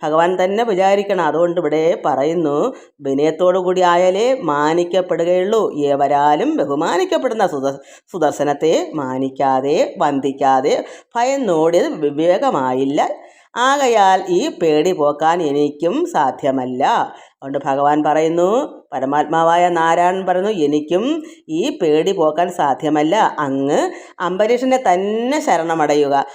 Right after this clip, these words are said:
അദ്ദേഹമാണെങ്കിലോ കൃപാലുവാണ്. എന്ത് വന്നാലും അദ്ദേഹം, കാരണം അങ് ഒരു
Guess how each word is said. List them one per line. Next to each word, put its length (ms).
അദ്ദേഹമാണെങ്കിലോ 840
കൃപാലുവാണ്. 1000
എന്ത് 560
വന്നാലും 580
അദ്ദേഹം, 360
കാരണം 420
അങ് 140
ഒരു 260